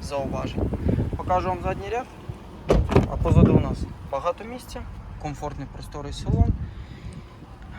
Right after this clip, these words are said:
Стан заднього ряду також без зауважень.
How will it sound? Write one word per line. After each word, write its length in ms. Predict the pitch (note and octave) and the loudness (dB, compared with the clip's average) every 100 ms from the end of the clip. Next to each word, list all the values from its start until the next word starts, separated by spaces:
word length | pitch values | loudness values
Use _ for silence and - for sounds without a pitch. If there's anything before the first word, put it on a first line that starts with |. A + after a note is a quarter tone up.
| - - - - - - - - - - - - - - - - - | -14 -16 -16 -16 -16 -14 -14 -16 -14 -14 -14 -14 -16 -16 -16 -16 -14
Стан 200 | C#3+ C3 C3 - - C3 | -10 -10 -10 -14 -16 -12
заднього 340 | C3+ C3 C3 D3+ | -10 -10 -12 -10
ряду 240 | G3+ G3+ G3 - - | -10 -10 -12 -14 -12
також 300 | D3 D3+ F3 - - - - - | -12 -12 -14 -16 -18 -18 -18 -10
без 220 | C#3 D3 | -6 -6
зауважень. 680 | C3+ C#3 C3 C3 C3+ C#3+ | -4 -6 -4 -8 -8 -6